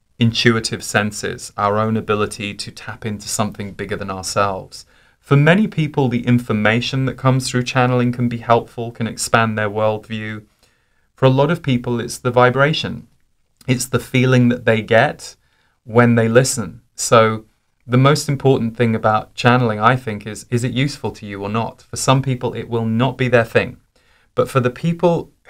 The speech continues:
who it's useful for, who like the feeling of it or the information from it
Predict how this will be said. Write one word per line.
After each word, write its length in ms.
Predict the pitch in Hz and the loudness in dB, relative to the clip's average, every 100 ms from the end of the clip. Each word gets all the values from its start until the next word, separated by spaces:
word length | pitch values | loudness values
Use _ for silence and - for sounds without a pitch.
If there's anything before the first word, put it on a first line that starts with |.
| - | -2
who 140 | 131 | 0
it's 340 | 127 - - - | 0 -2 -12 -10
useful 420 | 113 175 208 - | -4 -4 -4 -10
for, 460 | 95 - 92 98 135 _ _ _ _ - | -10 -6 -6 -8 -14 _ _ _ _ 0
who 180 | 123 | 2
like 420 | 123 120 123 - - | 6 6 4 0 -12
the 80 | |
feeling 520 | 117 - 160 180 147 110 | -12 -4 -2 0 2 0
of 180 | 98 | -2
it 200 | 98 95 - | -6 -10 -8
or 120 | 113 | -6
the 140 | 110 | -2
information 640 | 117 113 120 113 127 131 117 | -2 -2 -2 0 0 0 -4
from 280 | - 101 98 | 0 0 0
it 280 | 101 - | -6 -14